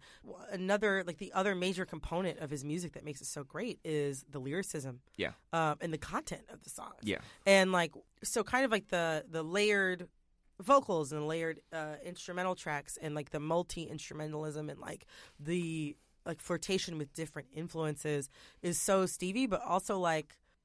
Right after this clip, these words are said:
Speaker 1: most of his songs, pretty much all of his songs, like, except for the ones that were about social justice.
Speaker 2: Yeah. And even
Speaker 1: All
Speaker 2: mo-,
Speaker 1: the,
Speaker 2: even a lot of
Speaker 1: and
Speaker 2: those
Speaker 1: even a lot of those are about love.
Speaker 2: Yeah.
Speaker 1: That is, like, you think about, like, where Stevie had, like, the strongest imprint of music was, is, like, the seventies, right?
Speaker 2: Yeah.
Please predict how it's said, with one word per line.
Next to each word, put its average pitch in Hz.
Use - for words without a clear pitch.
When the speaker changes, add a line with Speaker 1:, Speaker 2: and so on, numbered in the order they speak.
Speaker 1:
most 226
of 381
his 403
songs, 220
pretty 320
much 330
all 285
of 294
his 294
songs, 147
like, 185
except -
for 285
the 269
ones 247
that 190
were 180
about 175
social 180
justice. 320
Speaker 2:
Yeah. 90
And 151
even 170
Speaker 1:
All 285
Speaker 2:
mo-, 240
Speaker 1:
the, -
Speaker 2:
even -
a -
lot -
of -
Speaker 1:
and 277
Speaker 2:
those 339
Speaker 1:
even 349
a 349
lot 320
of 320
those 359
are -
about 190
love. 143
Speaker 2:
Yeah. 98
Speaker 1:
That 254
is, 262
like, 180
you 214
think 220
about, 180
like, 160
where 165
Stevie 156
had, 143
like, 139
the 139
strongest 147
imprint 143
of 135
music 139
was, 135
is, -
like, 151
the 151
seventies, -
right? 151
Speaker 2:
Yeah. 87